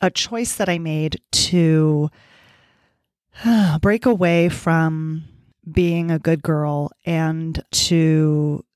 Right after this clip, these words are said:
speak my truth, even though I knew there would potentially be a consequence, knowing that it was a risk. So the way that this was presented to me, I had a conversation with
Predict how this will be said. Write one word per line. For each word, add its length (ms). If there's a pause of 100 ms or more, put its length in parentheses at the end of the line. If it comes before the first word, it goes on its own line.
(340)
speak 460
my 140
truth, 480
even 300
though 160
I 60
knew 180
there 160
would 180 (300)
potentially 600
be 120
a 80
consequence, 640 (180)
knowing 580
that 140
it 100
was 160
a 60
risk. 440 (680)
So 640 (220)
the 160
way 240 (140)
that 200
this 380
was 220
presented 540
to 140
me, 280
I 200 (240)
had 200
a 60
conversation 840
with 440